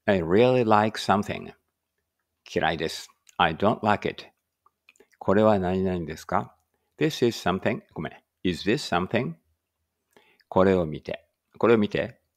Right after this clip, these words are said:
Look at this.時間ありますか？Do you have time?助けてください。Help me please.教えてください。Please teach me.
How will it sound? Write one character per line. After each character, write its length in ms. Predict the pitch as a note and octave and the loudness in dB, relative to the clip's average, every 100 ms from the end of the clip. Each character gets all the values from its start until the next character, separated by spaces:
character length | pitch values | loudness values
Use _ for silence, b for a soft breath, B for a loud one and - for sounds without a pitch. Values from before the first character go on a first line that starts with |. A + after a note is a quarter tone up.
| _ _ _ _ - | _ _ _ _ -2
Look 260 | C#3 C#3 | 0 2
at 120 | C3 | 0
this. 460 | - C3 - - - _ _ _ _ _ _ _ _ | 0 0 -2 -8 -16 _ _ _ _ _ _ _ _
時 200 | G2+ F#2+ | -6 -4
間 180 | G#2+ C3 | 0 0
あ 40 | B2 | 0
り 100 | B2+ | -2
ま 120 | C3 | -4
す 80 | - | -4
か？ 300 | - - _ _ _ _ _ _ | -6 -8 _ _ _ _ _ _
Do 100 | - | 2
you 60 | B2 | 2
have 280 | G#2+ A2+ - | 2 -4 -2
time? 400 | G2+ G2+ B2+ C#3+ _ _ _ _ _ _ _ _ _ | -2 -2 -4 -10 _ _ _ _ _ _ _ _ _
助 300 | G#2 - C3 | -4 -2 -2
け 20 | |
て 120 | G#2+ | -2
く 120 | F#2+ F2 | -6 -6
だ 140 | F2 | -6
さ 220 | - E2 | -6 -6
い。 140 | D2+ - _ _ _ _ | -6 -16 _ _ _ _
Help 180 | B2 C3+ C#3 | 0 0 0
me 120 | C3 | -4
please. 560 | B2+ C3 F2+ - - - _ _ _ _ _ _ _ | -2 -2 -2 -6 -14 -18 _ _ _ _ _ _ _
教 260 | G2+ - A2 | -2 2 2
え 40 | |
て 120 | F#2+ E2 | 2 -4
く 80 | |
だ 120 | D2+ D2+ | -6 -6
さ 160 | - | -8
い。 200 | - - _ _ - | -8 -12 _ _ -2
Please 300 | C3+ D3+ - | 0 0 -2
teach 320 | D#3 D3 - | -2 -2 -4
me. 260 | - - | -6 -8